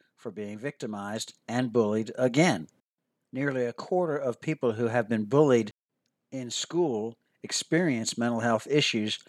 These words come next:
later in life. Anti-bullying programs at school can decrease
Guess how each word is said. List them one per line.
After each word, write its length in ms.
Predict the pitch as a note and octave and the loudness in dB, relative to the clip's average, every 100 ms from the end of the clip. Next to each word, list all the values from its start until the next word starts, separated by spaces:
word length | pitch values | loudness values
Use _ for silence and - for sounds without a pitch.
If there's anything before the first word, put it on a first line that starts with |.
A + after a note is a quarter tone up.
| _ _ | _ _
later 340 | A#2 A#2 A2 | 6 6 6
in 120 | G2 | 2
life. 500 | A2+ A2+ D#2 - - - _ _ _ _ | 4 4 2 -8 -14 -16 _ _ _ _
Anti-bullying 760 | B2+ D3 - C3 C3+ C3+ B2+ A#2 | -8 -6 -6 -6 -4 -2 -4 -6
programs 540 | - C#3 B2+ A#2 A2 | -4 -4 -4 -6 -6
at 100 | G#2 | -6
school 360 | G2+ - E3+ C#3 | -6 -2 0 0
can 200 | - G#2+ | -2 -4
decrease 640 | G#2 C3+ - C3+ B2 - | 0 0 2 0 2 0